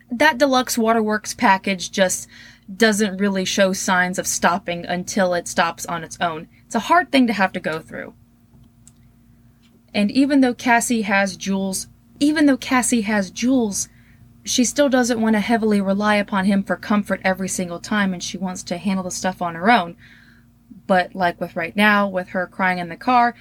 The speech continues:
she's not handling it very well. Here is where the saving grace comes in, is that the character Ace did not go inside, and he noticed something was going on with Cassie.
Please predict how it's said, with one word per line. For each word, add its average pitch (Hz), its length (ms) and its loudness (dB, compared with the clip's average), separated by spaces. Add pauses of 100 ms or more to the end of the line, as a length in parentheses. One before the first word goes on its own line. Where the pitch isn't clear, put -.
(280)
she's - 240 -18
not 208 240 0 (340)
handling 233 540 2
it 208 100 -4
very 196 300 0
well. 160 340 -6 (1120)
Here 285 240 2
is 240 140 2
where 247 140 2
the 214 100 0
saving 202 320 0
grace 180 280 0
comes 156 280 -8
in, 147 180 -12 (1600)
is 214 140 -2
that 185 220 2 (400)
the 208 160 -2
character 269 600 0
Ace - 460 0 (180)
did 180 200 -4
not 180 240 2
go 175 180 0
inside, 170 580 -4 (140)
and 175 260 -8
he 190 420 -2
noticed 185 600 0 (280)
something 202 380 2
was 185 100 -2
going 180 200 0
on 165 120 -2
with 165 140 -12
Cassie. - 520 -4